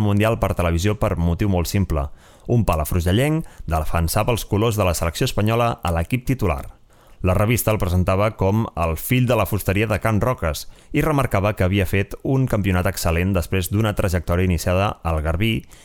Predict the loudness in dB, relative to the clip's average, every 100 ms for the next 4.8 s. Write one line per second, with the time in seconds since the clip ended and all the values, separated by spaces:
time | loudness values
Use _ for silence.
0 | -6 -4 0 0 2 2 2 -2 -2 -2
1 | 0 2 2 2 2 0 -4 -6 -4 -2
2 | 0 0 0 -2 -4 -12 -20 -12 -2 0
3 | 2 0 2 2 0 -4 -4 -2 0 0
4 | 0 2 0 0 0 2 0 0